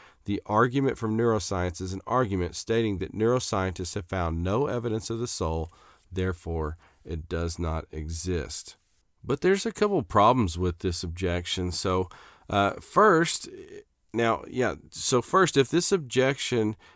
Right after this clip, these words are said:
is saying that neuroscientists don't feel the need to invoke immaterial causes for our actions, uh, then, you know, basically you can just talk about, uh, it's using circular reasoning, just like the physical causal closure argument, okay?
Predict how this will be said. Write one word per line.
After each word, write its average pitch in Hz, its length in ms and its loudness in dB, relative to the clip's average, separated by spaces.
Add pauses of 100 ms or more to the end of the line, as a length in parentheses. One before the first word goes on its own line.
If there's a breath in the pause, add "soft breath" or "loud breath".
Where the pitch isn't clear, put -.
(100)
is 98 140 -4
saying 123 400 2
that - 280 -4
neuroscientists 110 920 2
don't 104 280 2
feel 110 200 2
the 95 140 0
need 107 440 2
to 107 120 -2
invoke 101 540 2
immaterial 101 640 0
causes 180 640 2
for 110 260 2
our 98 180 4
actions, 87 640 -4 (440 loud breath)
uh, 98 240 2
then, 107 320 0
you 117 100 0
know, 98 100 2
basically 101 480 2
you 101 160 0
can 95 160 0
just 92 180 -2
talk 90 240 2
about, 90 560 0
uh, 85 200 0
it's 87 200 -2
using 90 320 -2
circular 87 460 -2
reasoning, 110 400 2 (360 loud breath)
just 107 280 0
like 92 260 2
the 98 80 -2
physical 92 400 -4
causal 80 380 -2
closure 87 460 -2
argument, 80 400 -10
okay? 87 380 -4